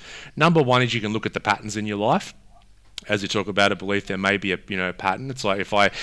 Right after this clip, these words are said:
keep having the same issue in relationships or the same issue with family, there's probably an underlying belief there causing the pattern. We can also use our mind.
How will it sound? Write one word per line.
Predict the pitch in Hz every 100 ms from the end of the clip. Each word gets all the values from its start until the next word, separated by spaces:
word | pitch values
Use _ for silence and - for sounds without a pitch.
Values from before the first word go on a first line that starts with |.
| -
keep | - 127
having | 117 117 110
the |
same | 101 - - 117 120 110
issue | 107 - 107
in | 101 98
relationships | 90 92 92 98 92 98 -
or | 92
the | 90
same | - 120 113 110
issue | 101 98
with | 95 -
family, | - 92 92 92 92 - - -
there's | 107
probably | 95 117 107 98
an |
underlying | 95 95 92 92 90
belief | 90 87 90 -
there | 92
causing | 90 92 92 90 85
the |
pattern. | - 92 101 127 160 - - - -
We | 110
can | 123 120
also | 117 104
use | 107 101
our | 90
mind. | 85 87 104 147 165